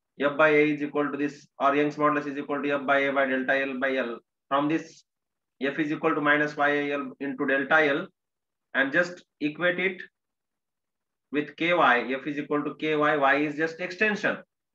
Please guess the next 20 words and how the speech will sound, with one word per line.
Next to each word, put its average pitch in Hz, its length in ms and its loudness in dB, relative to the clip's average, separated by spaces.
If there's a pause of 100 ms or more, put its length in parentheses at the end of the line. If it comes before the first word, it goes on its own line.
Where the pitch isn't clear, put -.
(220)
So 185 80 -2
here 196 180 4
delta 185 320 4
L 190 100 0
is 175 100 -2
extension. 160 600 -6 (720)
And 156 180 2
from 180 240 0
this 190 180 -2
you 175 120 2
are 170 140 4
getting 165 520 -4 (480)
K 180 300 -2
is 175 120 -6
equal 175 400 2
to 135 300 -4 (480)
Y 139 220 4
A 170 240 -2
by 156 280 2
L. 147 360 0